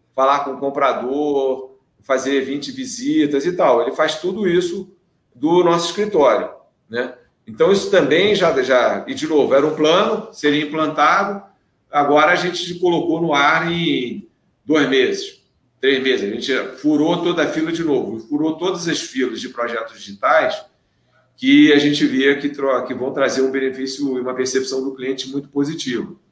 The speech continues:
que é isso que tá acontecendo. É, então, Milho, voltando aí à sua pergunta,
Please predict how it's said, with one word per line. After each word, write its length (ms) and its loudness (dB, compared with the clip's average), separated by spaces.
que 80 -8
é 60 4
isso 120 4
que 100 0
tá 120 4
acontecendo. 720 0
É, 640 0
então, 640 4
Milho, 520 -4
voltando 400 0
aí 100 4
à 60 2
sua 160 -4
pergunta, 720 -6